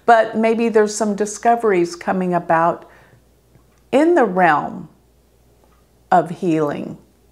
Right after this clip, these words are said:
with energy and emotion. But you know what I've al-, always, always said? There is nothing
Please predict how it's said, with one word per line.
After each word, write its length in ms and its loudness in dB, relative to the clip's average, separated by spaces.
with 300 -2
energy 760 -4
and 180 2
emotion. 680 -2
But 260 -4
you 80 -6
know 200 0
what 180 2
I've 240 0
al-, 340 0
always, 580 0
always 520 0
said? 480 -6
There 220 6
is 400 -2
nothing 1120 -2